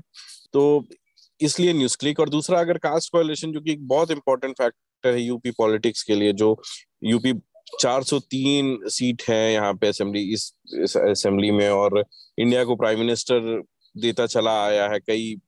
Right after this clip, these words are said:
Prime Minister दिए हैं, तो हि-, द हिंदू की रिपोर्ट जरूर पढ़िए। अ, न्यूज लॉन्ड्री के सभी दर्शकों को मेरा धन्यवाद।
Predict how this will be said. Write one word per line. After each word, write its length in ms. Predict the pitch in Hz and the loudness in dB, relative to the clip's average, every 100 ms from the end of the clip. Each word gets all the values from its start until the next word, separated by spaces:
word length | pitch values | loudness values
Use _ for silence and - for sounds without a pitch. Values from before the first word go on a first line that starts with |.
| - | -4
Prime 220 | 104 98 | -2 -2
Minister 380 | 104 104 - 104 | -2 -4 -2 -2
दिए 320 | 95 104 113 | -2 -2 0
हैं, 240 | 104 98 110 _ - - _ _ | 0 -2 -4 _ -20 -20 _ _
तो 400 | 147 151 165 165 _ _ _ _ - | 0 4 4 2 _ _ _ _ -6
हि-, 360 | 117 180 131 | -4 -4 -2
द 40 | 143 | -2
हिंदू 360 | 160 160 170 | 2 4 4
की 140 | 190 170 | 2 0
रिपोर्ट 360 | 135 120 113 | 0 0 0
जरूर 380 | 104 107 101 104 - | 0 0 0 -2 -2
पढ़िए। 320 | 90 85 85 82 _ _ _ - | -2 0 -2 -4 _ _ _ -8
अ, 240 | 92 98 98 - | -2 -2 -2 0
न्यूज 260 | 120 123 | 2 2
लॉन्ड्री 280 | 123 120 123 | 0 0 0
के 120 | 120 | 0
सभी 680 | 123 123 110 120 120 120 120 | 0 0 0 2 2 4 2
दर्शकों 540 | 113 - 117 107 - 110 | 0 -2 -4 -4 -4 -2
को 120 | 110 | 0
मेरा 260 | 107 104 104 | 0 0 0
धन्यवाद। 640 | 104 98 98 101 123 | 0 -4 -2 -2 -2